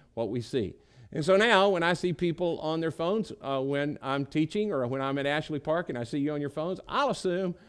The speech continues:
that you're taking notes on what's being said, not just browsing around on, on the interwebs. And if that is, in fact, what you're doing, again, I'll just say, "I don't care." Now,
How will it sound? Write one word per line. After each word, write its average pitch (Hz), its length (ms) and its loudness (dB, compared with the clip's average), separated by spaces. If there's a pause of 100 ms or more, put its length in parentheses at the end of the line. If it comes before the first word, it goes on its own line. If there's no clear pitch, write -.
(140)
that 120 120 2
you're 170 160 8
taking 165 360 2
notes 147 280 2
on 120 140 -4
what's 135 200 -2
being 135 220 -2
said, 117 400 -2 (180)
not 135 240 -2
just 127 220 -2
browsing 127 400 0
around 117 380 -2
on, 113 440 -4
on 113 300 -4
the 113 60 -6
interwebs. 123 640 0 (340)
And 113 160 -2
if 113 120 0
that 127 180 0
is, 127 200 2
in 127 120 -4
fact, 123 280 -2
what 120 160 -2
you're 117 140 -6
doing, 120 340 -4 (440)
again, 104 500 -4
I'll 95 120 -4
just 98 200 -10
say, 95 240 -8 (640)
"I 92 120 -10
don't 95 200 -10
care." - 220 -12 (500)
Now, 180 360 6